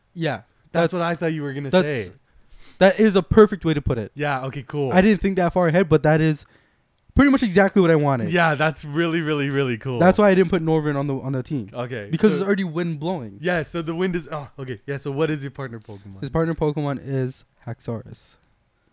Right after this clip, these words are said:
Speaker 2: Oh.
Speaker 1: What a beast of a Pokemon.
Speaker 2: Yeah,
Speaker 1: In my
Speaker 2: yeah, with the red tusks sticking out. Yeah,
Speaker 1: Red
Speaker 2: yeah.
Speaker 1: horns. Or yes,
Speaker 2: Horns?
Speaker 1: no, no, tusks, tusks,
Speaker 2: Yeah, it's
Speaker 1: tusks.
Speaker 2: like tusks coming
Speaker 1: Yeah,
Speaker 2: out of his mouth
Speaker 1: yes,
Speaker 2: almost. Yeah, yeah,
Speaker 1: yes.
Speaker 2: yeah, yeah, yeah.
Speaker 1: You are absolutely correct. Um, in my opinion,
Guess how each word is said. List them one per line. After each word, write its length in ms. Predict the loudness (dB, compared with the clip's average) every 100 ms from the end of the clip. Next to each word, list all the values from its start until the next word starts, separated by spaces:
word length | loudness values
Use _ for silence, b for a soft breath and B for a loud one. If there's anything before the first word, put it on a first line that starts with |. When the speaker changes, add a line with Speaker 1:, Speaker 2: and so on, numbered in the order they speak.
| _ _ B B B -8
Speaker 2:
Oh. 1400 | -4 0 2 4 4 6 6 4 4 2 2 2 0 4
Speaker 1:
What 100 | 6
a 280 | 6 2 6
beast 360 | 8 8 4
of 100 | 2
a 60 | 4
Pokemon. 380 | 4 4 2 -4
Speaker 2:
Yeah, 140 | 0
Speaker 1:
In 100 | 0
my 300 | 2 2 2
Speaker 2:
yeah, 60 | 0
with 140 | -6
the 80 | -10
red 420 | -4 -2 -2 -6
tusks 560 | -8 -8 -10 -20 -20 -20
sticking 420 | -20 -14 -12 -10 -10
out. 180 | -12 -12
Yeah, 120 | 0
Speaker 1:
Red 180 | 2 2
Speaker 2:
yeah. 60 |
Speaker 1:
horns. 380 | 0 -6 -12 -20 _ _ _ _ _ _ _ _
Or 160 | 2 4
yes, 200 | 4 4
Speaker 2:
Horns? 120 | 2
Speaker 1:
no, 80 | 0
no, 140 | 0
tusks, 380 | -2 -8 -8 _
tusks, 180 | -2 0
Speaker 2:
Yeah, 100 | 0
it's 80 |
Speaker 1:
tusks. 100 | -2
Speaker 2:
like 60 | -4
tusks 260 | -6 -8 -6
coming 220 | -6 0
Speaker 1:
Yeah, 60 | 2
Speaker 2:
out 40 |
of 60 | 0
his 60 |
mouth 240 | -2 -6 -2
Speaker 1:
yes, 120 | -4
Speaker 2:
almost. 180 | -4 -10
Yeah, 100 | -8
yeah, 60 | -6
Speaker 1:
yes. 100 | -6
Speaker 2:
yeah, 120 | -8
yeah, 160 | -10 -12
yeah. 140 | -16 -20 _ -12
Speaker 1:
You 100 | -8
are 200 | -6 -8
absolutely 320 | -10 -12 -14
correct. 360 | -14 -16 -18 _ _ _ _ _
Um, 400 | -8 -8 -8 -12 -20 _ _ -12
in 100 | -4
my 160 | 0
opinion, 560 | 0 0 -2 -2 -4 -6